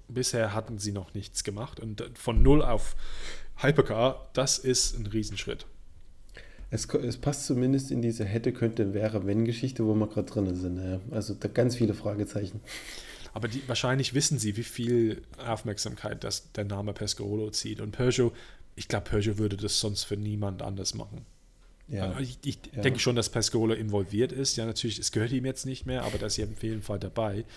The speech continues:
Speaker 1: Und das ist einfach, ja. Da, glaub ich, muss man aus, man mu-, man muss aus, ähm, Westfrankreich kommen, um sa-, um das wirklich hundertprozentig zu verstehen, <laughs>
Speaker 2: Das ist
Speaker 1: wie,
Speaker 2: doch wie
Speaker 1: wie
Speaker 2: mit dem
Speaker 1: sehr
Speaker 2: Namen,
Speaker 1: das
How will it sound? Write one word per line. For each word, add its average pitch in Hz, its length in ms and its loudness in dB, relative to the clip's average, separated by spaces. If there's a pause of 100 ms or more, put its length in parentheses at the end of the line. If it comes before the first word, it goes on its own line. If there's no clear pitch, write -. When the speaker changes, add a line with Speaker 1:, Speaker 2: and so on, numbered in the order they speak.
(500)
Speaker 1:
Und 95 140 -12
das - 160 0
ist - 180 -4
einfach, 95 380 -8 (120)
ja. 85 260 -10 (1120)
Da, 110 140 0
glaub 123 280 6
ich, 104 120 4
muss 127 240 4
man 113 220 2
aus, 104 400 0 (240)
man 110 200 -2
mu-, 127 240 0
man 107 220 -4
muss 110 280 0
aus, 101 580 -2
ähm, 98 440 -4 (400)
Westfrankreich 95 920 -6
kommen, 95 360 -6
um 101 180 -6
sa-, 95 300 -4
um 104 140 -6
das 101 260 -2
wirklich 101 380 -2
hundertprozentig 101 760 -2
zu - 140 -2
verstehen, 98 600 -6
<laughs> - 60 -10
Speaker 2:
Das 190 180 10
ist 127 160 2
Speaker 1:
wie, 131 160 6
Speaker 2:
doch 120 100 4 (140)
wie - 20 2
Speaker 1:
wie 117 80 8
Speaker 2:
mit 135 120 12
dem 135 40 12
Speaker 1:
sehr 123 240 10
Speaker 2:
Namen, 113 80 8
Speaker 1:
das 123 260 4